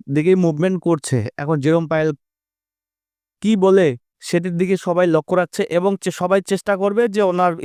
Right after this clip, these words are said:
স্পিচের উপর ভিত্তি করে ট্রেডগুলা রান করবে, লং পজিশন বা শর্ট পজিশনগুলা রান করার চেষ্টা করবে। তো বন্ধুরা, বন্ধুরা ভিডিওটি আজকে বাড়াবো না, এখন চলা-, চলে যাব সরাসরি আমরা বিট-, আহ,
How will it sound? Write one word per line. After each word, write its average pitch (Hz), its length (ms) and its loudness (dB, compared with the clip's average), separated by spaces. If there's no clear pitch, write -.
স্পিচের 214 500 -2
উপর 196 260 0
ভিত্তি 151 320 -2
করে 185 200 0
ট্রেডগুলা 165 460 4
রান 160 220 2
করবে, 143 260 2
লং 151 240 4
পজিশন 151 400 -2
বা 151 80 -2
শর্ট 147 240 -6
পজিশনগুলা 151 640 -2
রান 147 300 -2
করার 160 340 -2
চেষ্টা 202 340 0
করবে। 165 280 0
তো 156 140 -6
বন্ধুরা, 220 340 4
বন্ধুরা 202 360 2
ভিডিওটি 190 360 2
আজকে 196 280 -2
বাড়াবো 185 360 0
না, 220 140 -2
এখন 175 220 -4
চলা-, 196 460 2
চলে 208 200 2
যাব 202 220 2
সরাসরি 196 560 0
আমরা 175 240 0
বিট-, 170 280 0
আহ, 139 320 2